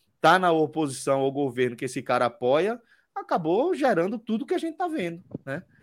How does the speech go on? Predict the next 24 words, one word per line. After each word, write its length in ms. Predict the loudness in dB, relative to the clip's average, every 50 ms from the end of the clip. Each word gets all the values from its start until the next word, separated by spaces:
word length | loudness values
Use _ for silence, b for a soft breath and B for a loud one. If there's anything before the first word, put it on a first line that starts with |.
| _ _ _ _
Inclusive, 680 | -2 -2 -2 0 0 0 0 0 0 0 0 0 -2 -2
é, 280 | 0 0 2 2 0 0
porra, 260 | -2 -4 -6 -6 -6
a 20 | -6
internet 440 | -6 -6 -6 -4 -2 -4 -4 -4 -8
sempre 300 | -10 -8 -8 -8 -8 -8
saindo 400 | -8 -6 -6 -6 -6 -8 -10 -12
com 160 | -12 -12 -8
coisas 440 | -4 -2 0 0 0 -2 -4 -6 -10 _ _ _ _ _ 2
maravilhosas, 680 | 4 6 6 6 6 4 4 4 6 4 4 2 0
né? 120 | -4 -6 -6
Sobre 360 | -4 -6 -4 -2 -2 -2 -2
quase 360 | 2 6 6 6 6 4 0
tudo. 300 | -6 -4 -4 -2 -2 -4
Essa 160 | -4 -2 -4
aqui 260 | -4 -4 -2 0 0
é 80 | 0 0
muito 240 | 0 -2 -2 -2 -4
boa. 340 | -2 0 0 0 0 -2 -4 _ _ _ _ _ _ _ _
Maestro, 540 | 0 4 8 8 8 8 4 -2 -10 -12 -12 _ _ _ _ _ _ _ _
se 180 | -16 -6 -2 0
liga 280 | 0 2 4 4 6
nesse, 460 | 6 6 4 2 2 0 2 0 0 -2
nesse, 640 | -2 -4 -4 -2 0 0 0 2 2 0 -2 -4 -6